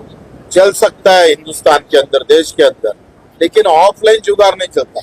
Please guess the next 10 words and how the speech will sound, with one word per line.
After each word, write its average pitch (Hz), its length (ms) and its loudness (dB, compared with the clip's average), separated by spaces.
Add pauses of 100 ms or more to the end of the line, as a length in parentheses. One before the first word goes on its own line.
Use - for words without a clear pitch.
(1120)
एका 190 500 0
भाषा 190 760 2
तिरी - 840 -2
जो 185 200 2
होता 165 300 2
है, 160 380 0 (640)
वो 185 60 2
ऑनलाइन 202 480 2
खेल 220 240 -2
सकते, 202 460 -2